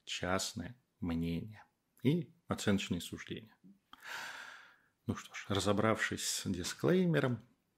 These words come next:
о чем же мы поговорим? Мы поговорим о магии и конспирологии. Удивительная вещь.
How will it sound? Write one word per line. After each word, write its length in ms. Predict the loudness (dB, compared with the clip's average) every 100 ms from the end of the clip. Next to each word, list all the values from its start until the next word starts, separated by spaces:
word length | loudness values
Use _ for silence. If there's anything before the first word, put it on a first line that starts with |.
| _ -20
о 60 | -8
чем 220 | 0 2
же 100 | 2
мы 140 | 0
поговорим? 640 | -2 -4 -2 -2 -2 -6 -4
Мы 140 | -2 0
поговорим 800 | 0 0 0 2 4 2 -2 0
о 360 | 4 4 0 -10 _ -10
магии 600 | -4 -2 -4 -6 -6 -6
и 20 |
конспирологии. 1120 | -8 -8 -8 -8 -8 -6 -6 -6 -8 -14 -20 _ _ _ _ _ _ _ _ -20 -16 -14 -12 -12 -14 -14 -16 -20 _ _ _ _ _ 4
Удивительная 560 | 6 6 8 8 8
вещь. 540 | 6 2 -2 -4 -6